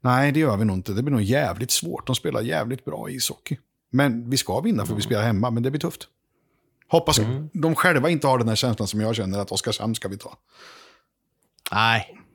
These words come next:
Speaker 2: det, det, det är sån rutin borde väl finnas. Eh, det får man verkligen hoppas att det inte är så. Men, eh, ja, jag tittade faktiskt lite, lite på, lite på Oskarshamn H V i, igår var den matchen med, va? Eh, och ja,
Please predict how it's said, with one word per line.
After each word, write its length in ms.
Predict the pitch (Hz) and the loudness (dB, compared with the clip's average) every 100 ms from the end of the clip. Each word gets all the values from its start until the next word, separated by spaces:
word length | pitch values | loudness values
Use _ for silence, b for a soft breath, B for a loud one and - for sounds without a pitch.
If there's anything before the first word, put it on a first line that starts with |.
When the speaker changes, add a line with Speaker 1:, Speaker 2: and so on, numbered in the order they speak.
| b b b - | b b b -6
Speaker 2:
det, 120 | 101 | -4
det, 300 | 98 110 107 | -2 -4 -2
det 100 | 117 | -2
är 40 | |
sån 300 | 107 110 95 | 0 -2 -2
rutin 300 | 87 - 82 | -2 -8 -8
borde 180 | 82 82 | -8 -8
väl 160 | 82 82 | -10 -8
finnas. 420 | 90 82 80 - | -8 -8 -10 -12
Eh, 440 | 104 82 90 90 | -10 -10 -10 -10
det 140 | 87 87 | -10 -10
får 140 | 95 | -6
man 140 | 90 87 | -6 -4
verkligen 320 | 85 - 90 | -6 -6 -8
hoppas 240 | 82 82 | -6 -8
att 60 | 82 | -8
det 80 | 90 | -10
inte 140 | 80 | -10
är 40 | 82 | -10
så. 320 | - 95 87 | -8 -8 -6
Men, 180 | 92 85 | -6 -6
eh, 80 | 85 b b b b b | -8 b b b b b
ja, 100 | - | -2
jag 100 | 107 | 0
tittade 280 | 107 151 131 | 0 0 0
faktiskt 200 | 143 117 | 0 0
lite, 160 | 117 95 | -2 -4
lite 120 | 95 | -6
på, 220 | - 92 95 | -4 -6 -4
lite 240 | 107 98 | -6 -6
på 160 | 98 95 | -8 -8
Oskarshamn 480 | - 92 - 90 87 _ | -8 -10 -6 -6 -6 _
H 260 | - 113 101 | -14 -6 -4
V 120 | 92 | -4
i, 500 | 127 101 110 107 98 92 - | -8 -6 -6 -6 -8 -10 -14
igår 360 | 101 101 127 | -6 -4 -4
var 200 | 117 98 | -4 -4
den 100 | 90 | -4
matchen 260 | 87 85 92 | -6 -8 -6
med, 120 | 113 | -4
va? 140 | 104 113 _ _ _ b b b _ _ | -6 -8 _ _ _ b b b _ _
Eh, 680 | 101 92 90 90 90 90 87 | -10 -8 -8 -10 -10 -10 -10
och 480 | - - 90 90 87 - | -12 -10 -8 -8 -10 -8
ja, 320 | - 113 | -6 -6